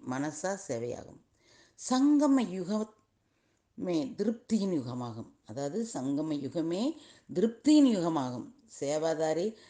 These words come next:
சதா நம்மின், சதா நம்பரில் முன்பாக இருப்பார். நான் நிரந்தர சேவாதாரி, சேவையின் மேடையில் இருக்கிறேன் என்ற இந்த நினைவின் மூலம்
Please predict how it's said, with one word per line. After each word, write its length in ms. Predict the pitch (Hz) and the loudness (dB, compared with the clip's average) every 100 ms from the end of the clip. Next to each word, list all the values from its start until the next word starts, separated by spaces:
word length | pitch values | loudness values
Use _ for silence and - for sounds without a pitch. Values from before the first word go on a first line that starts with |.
| - - | -20 -10
சதா 520 | - 160 208 247 285 | -4 -2 0 2 2
நம்மின், 540 | 233 170 170 175 190 - _ _ _ _ _ _ _ _ _ _ _ _ _ _ _ _ | 2 2 0 0 -2 -8 _ _ _ _ _ _ _ _ _ _ _ _ _ _ _ _
சதா 460 | _ - 214 247 294 320 | _ 2 4 6 6 6
நம்பரில் 640 | 233 214 247 277 247 190 - | 4 2 6 8 6 4 -4
முன்பாக 580 | - 185 214 214 196 185 | -6 -2 0 2 2 0
இருப்பார். 500 | 143 - - 120 - - _ _ - | -2 -4 -8 -8 -8 -16 _ _ -6
நான் 320 | 226 269 254 | 0 4 4
நிரந்தர 560 | 247 285 294 294 302 294 | 4 4 4 4 4 2
சேவாதாரி, 640 | 196 175 165 143 131 123 - _ - - _ | 0 2 2 0 -2 -4 -8 _ -20 -20 _
சேவையின் 640 | - 277 302 302 277 247 202 | 0 4 6 6 6 4 2
மேடையில் 460 | 202 240 240 220 | 2 2 2 2
இருக்கிறேன் 500 | 196 180 - 170 156 | -2 -4 -4 -2 -2
என்ற 320 | 139 143 139 | -2 -2 -2
இந்த 220 | 139 143 139 | -4 -2 -2
நினைவின் 460 | 143 160 185 185 | -2 -2 -4 -4
மூலம் 360 | 156 131 120 | -4 -4 -6